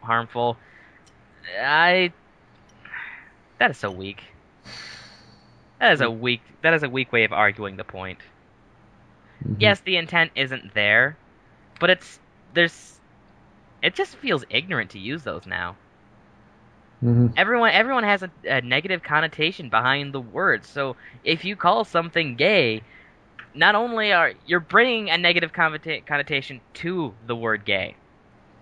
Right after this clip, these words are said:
Speaker 1: Gay describes a group of people. They're homosexual.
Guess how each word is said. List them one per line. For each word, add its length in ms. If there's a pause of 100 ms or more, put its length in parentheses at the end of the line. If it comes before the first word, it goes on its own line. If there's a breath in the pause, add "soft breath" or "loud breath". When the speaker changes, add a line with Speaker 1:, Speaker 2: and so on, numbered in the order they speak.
(840)
Speaker 1:
Gay 200
describes 420
a 60
group 240
of 80
people. 420
They're 140
homosexual. 640